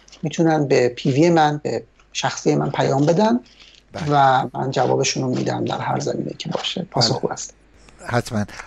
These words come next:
Speaker 2: آقای حبیبند، اه، همه ب-، بسیار از معماها قابل حل هستن،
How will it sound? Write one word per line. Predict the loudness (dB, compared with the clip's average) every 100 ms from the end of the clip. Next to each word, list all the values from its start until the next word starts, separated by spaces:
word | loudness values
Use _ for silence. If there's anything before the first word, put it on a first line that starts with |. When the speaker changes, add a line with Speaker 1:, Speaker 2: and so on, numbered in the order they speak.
| -8
Speaker 2:
آقای | -2 0 2 2
حبیبند، | 0 -2 -4 -2 -2 -4 -4
اه، | -2 0 0
همه | 0 -4 -2 -2 -2 -6 -10
ب-، | -8 -2
بسیار | 0 0 2
از | 0 0
معماها | -2 -2 -2 -4 -4 -2 -4
قابل | -2 -2 0 2 4 4 2 -2 -20 -4
حل | 8 8
هستن، | 10 6 2 4 4 4